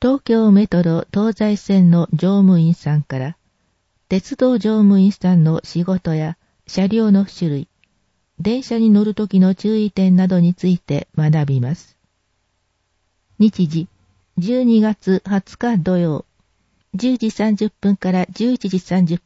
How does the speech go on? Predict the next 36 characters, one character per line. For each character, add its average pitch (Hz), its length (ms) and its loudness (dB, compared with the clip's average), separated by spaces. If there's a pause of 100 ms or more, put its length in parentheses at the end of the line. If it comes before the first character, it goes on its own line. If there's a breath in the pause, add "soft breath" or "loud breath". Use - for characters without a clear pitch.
分。 131 220 -6 (920)
対 220 180 0
象、 190 360 -4 (340)
小 247 260 -2
学 233 220 -6
生。 - 400 -8 (760)
定 214 180 2
員、 190 380 4 (200)
三 240 340 0
十 208 220 2
人 175 340 6
申 202 160 4
し - 80 -16
込 190 140 2
み 165 160 4
順。 151 300 -4 (840)
申 233 200 2
し - 80 -16
込 214 140 0
み 214 100 6
フ 214 140 -4
ォ 214 100 2
ー - 20 2
ム 175 180 4
の 165 220 -2
二 180 160 4
次 202 140 -4
元 208 220 2
コ 185 180 -4
ー 170 60 -2
ド 147 100 -6
が 139 120 -6
あ 131 80 -6
り 120 120 -6
ま 147 160 -6
す。 - 220 -18